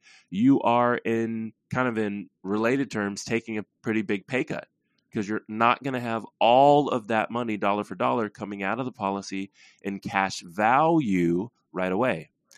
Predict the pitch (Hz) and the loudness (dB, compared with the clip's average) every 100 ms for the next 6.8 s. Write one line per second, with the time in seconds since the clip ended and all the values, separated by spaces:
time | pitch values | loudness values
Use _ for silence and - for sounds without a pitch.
0 | _ _ _ - 98 - 185 165 139 143 | _ _ _ -10 -6 2 6 8 6 4
1 | 113 - 113 135 139 123 120 113 - 120 | 0 -2 0 2 4 2 2 0 0 0
2 | 107 139 143 131 120 101 - _ _ - | 2 0 0 -4 -10 -10 -12 _ _ -8
3 | 110 110 113 113 - - 113 117 113 - | 0 2 0 -4 -8 -2 0 0 -2 -2
4 | 120 117 123 117 104 101 95 90 107 131 | -2 0 -2 0 0 0 -2 -4 -4 -4
5 | 135 _ _ _ 131 135 147 143 139 131 | -6 _ _ _ 4 4 4 2 2 2
6 | 131 127 131 127 127 107 123 | 0 0 0 -2 0 0 -2